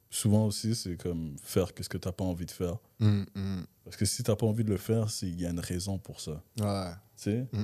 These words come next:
Speaker 1: c'est
Speaker 2: hmm.
Speaker 1: pas nécessairement parce que ça va pas fonctionner, mais peut-être parce que ça va trop fonctionner.
Speaker 2: Hmm.
Speaker 1: Fait que
Speaker 2: Hmm.
Speaker 1: des fois, il faut juste le faire, puis, euh, il va y avoir des résultats, que ça soit positif ou négatif. Tu peux noter ça, puis, euh, tu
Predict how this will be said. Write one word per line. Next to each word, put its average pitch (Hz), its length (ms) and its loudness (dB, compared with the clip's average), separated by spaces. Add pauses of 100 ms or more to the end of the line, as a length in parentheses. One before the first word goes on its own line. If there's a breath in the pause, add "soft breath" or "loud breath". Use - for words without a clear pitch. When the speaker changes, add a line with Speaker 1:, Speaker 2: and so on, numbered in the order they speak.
Speaker 1:
c'est 107 140 0
Speaker 2:
hmm. 104 40 -2
Speaker 1:
pas 110 140 4
nécessairement 101 480 2
parce 101 160 -2
que - 100 -10
ça 90 100 -2
va 82 60 -2
pas 95 180 -4
fonctionner, 98 440 -2
mais 107 100 -2
peut-être 98 200 -6
parce - 200 -6
que - 80 -10
ça 92 120 -6
va 78 120 -6
trop - 260 -4
fonctionner. 78 540 -4
Speaker 2:
Hmm. 113 320 4 (340)
Speaker 1:
Fait 90 120 0
que 92 40 0
Speaker 2:
Hmm. 107 360 4
Speaker 1:
des 90 80 -2
fois, 110 160 0
il 101 60 2
faut 98 180 -2
juste 98 480 -2
le 87 160 -2
faire, 95 380 2
puis, 78 460 -6
euh, 67 180 -6 (760 soft breath)
il 90 60 -2
va 90 60 6
y 87 40 4
avoir 87 160 0
des 90 80 -2
résultats, 87 500 -4
que - 60 -6
ça 92 80 -4
soit 87 180 -4
positif 85 440 -6
ou 95 40 -4
négatif. 92 720 -4
Tu - 120 -6
peux 104 120 0
noter 90 300 2
ça, 90 200 -4
puis, 80 380 -8
euh, 67 80 -12 (1500)
tu - 60 -20